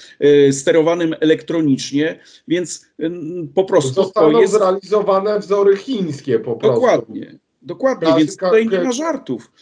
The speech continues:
Speaker 1: Jeśli politycy tacy jak Kaczyński,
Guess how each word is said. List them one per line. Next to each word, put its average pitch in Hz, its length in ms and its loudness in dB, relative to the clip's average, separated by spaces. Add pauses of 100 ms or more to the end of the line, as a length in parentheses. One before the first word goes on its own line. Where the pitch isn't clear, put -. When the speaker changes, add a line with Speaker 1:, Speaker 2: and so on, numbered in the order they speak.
(600)
Speaker 1:
Jeśli 196 380 2
politycy 196 640 -2
tacy 180 300 -2
jak 175 180 -4
Kaczyński, 139 840 -4